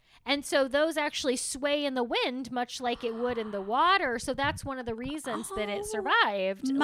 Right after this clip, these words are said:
Speaker 1: like, all these
Speaker 2: gosh.
Speaker 1: storms and stuff. Yeah.
Speaker 2: Fascinating.
Speaker 1: Um, so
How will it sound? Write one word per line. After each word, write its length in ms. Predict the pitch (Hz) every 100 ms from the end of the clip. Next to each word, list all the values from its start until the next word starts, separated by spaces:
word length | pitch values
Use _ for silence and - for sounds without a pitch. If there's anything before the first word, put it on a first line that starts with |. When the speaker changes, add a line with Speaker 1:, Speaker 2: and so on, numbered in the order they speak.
| 294
Speaker 1:
like, 100 | 339
all 180 | 508 494
these 120 | 392
Speaker 2:
gosh. 120 | 220
Speaker 1:
storms 460 | - 269 285 277 240
and 100 | 190
stuff. 400 | - 180 - -
Yeah. 220 | 208 185 185 659
Speaker 2:
Fascinating. 920 | 762 508 359 233 196 180 160 135 180 220 _ _ _ - - _ - - - _
Speaker 1:
Um, 320 | 269 302 311 294
so 880 | - - 381 370 359 349 349 349 349